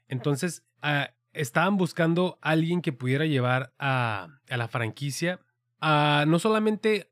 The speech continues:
un nuevo punto intermedio, sino, digamos que como un puerto que la pudiera hacer aún rentable para futuras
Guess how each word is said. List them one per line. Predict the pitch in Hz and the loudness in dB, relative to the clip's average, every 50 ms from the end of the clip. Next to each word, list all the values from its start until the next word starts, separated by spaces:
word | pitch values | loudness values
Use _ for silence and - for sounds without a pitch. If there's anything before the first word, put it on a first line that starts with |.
| _ | _
un | - 156 175 180 185 185 | -8 -4 -2 0 2 2
nuevo | 185 190 196 185 202 196 - _ _ | 2 2 4 2 2 0 -2 _ _
punto | - 190 196 196 185 - 202 | 0 2 2 2 2 2 0
intermedio, | 202 180 - 160 147 151 165 170 190 196 190 - | -2 0 0 0 0 2 2 2 2 0 -2 -6
sino, | - - 151 147 147 151 170 190 208 214 _ _ _ _ _ _ _ _ _ - | -10 -6 -4 -2 0 0 0 -2 -4 -8 _ _ _ _ _ _ _ _ _ -4
digamos | 139 151 147 156 165 165 | -2 0 2 2 0 -2
que | - - | -4 -4
como | 160 151 147 | 0 2 2
un | 147 151 135 | 2 0 -2
puerto | - - 175 175 175 175 - 185 180 175 156 139 | -4 -2 0 0 0 0 0 -2 -2 -2 -2 -2
que | - 160 | 0 0
la | 143 139 123 | 2 2 0
pudiera | 135 127 131 143 151 | 0 0 0 0 0
hacer | - 160 156 | 0 0 2
aún | 151 156 160 156 | 2 2 2 2
rentable | - 160 156 147 - - 151 156 160 160 170 180 170 | 2 2 0 0 0 2 2 2 2 2 0 -2 -4
para | - - 139 131 123 | -2 0 0 0 0
futuras | - 131 123 - 135 147 151 147 - - | -2 -6 -4 -2 -2 -2 -2 -2 -8 -14